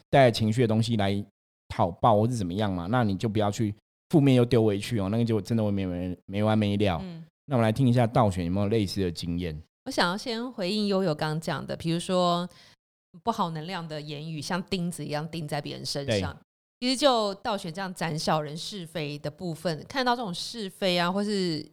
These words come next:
Speaker 3: 怨念这种负能量在这个，呃，处理的人的身上，他有时候会各种形态。
Speaker 2: 嗯。
Speaker 3: 其实有点像，有些时候像荆棘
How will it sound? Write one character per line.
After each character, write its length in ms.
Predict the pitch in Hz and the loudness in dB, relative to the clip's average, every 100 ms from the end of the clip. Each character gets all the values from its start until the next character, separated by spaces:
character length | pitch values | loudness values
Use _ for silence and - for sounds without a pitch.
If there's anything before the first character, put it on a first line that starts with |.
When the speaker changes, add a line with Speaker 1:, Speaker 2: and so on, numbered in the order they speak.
| _ | _
Speaker 3:
怨 240 | 214 190 | -2 0
念 180 | 208 180 | -2 -2
这 80 | 196 | 0
种 140 | 165 | -2
负 160 | 160 196 | -2 -4
能 200 | 165 151 | -2 -2
量 240 | 175 151 - _ _ _ - | -2 -4 -8 _ _ _ -4
在 180 | 214 | -2
这 160 | 180 180 | -2 -6
个， 340 | 156 147 135 131 _ _ _ _ _ _ - | -6 -6 -8 -14 _ _ _ _ _ _ -4
呃， 100 | 180 | -4
处 180 | - 190 | -2 -2
理 140 | 190 | 0
的 100 | 160 | 0
人 100 | 143 | 0
的 80 | 156 | -2
身 300 | - 170 165 | -2 -2 -2
上， 160 | 202 | -2
他 120 | 214 220 | 0 0
有 40 | |
时 80 | 226 | 0
候 80 | 220 | -6
会 180 | 226 175 - | -6 -10 -2
各 100 | 214 | -2
种 220 | 160 139 | -2 -6
形 380 | - 151 120 139 | -6 -8 -10 -14
态。 280 | 170 147 - - 233 | -8 -6 -8 -12 -16
Speaker 2:
嗯。 200 | 254 262 | -12 -6
Speaker 3:
其 120 | 233 | 2
实 80 | 277 | 4
有 100 | 208 | 4
点 160 | 170 | 2
像， 220 | 165 214 | 0 -2
有 100 | 170 | 0
些 220 | 160 269 196 | 0 0 -2
时 200 | - 180 | -6 -10
候 140 | 202 | -8
像 180 | 214 196 | -8 -12
荆 320 | - 220 208 220 | -12 -10 -6 -6
棘 460 | - 143 131 143 | -8 -10 -14 -16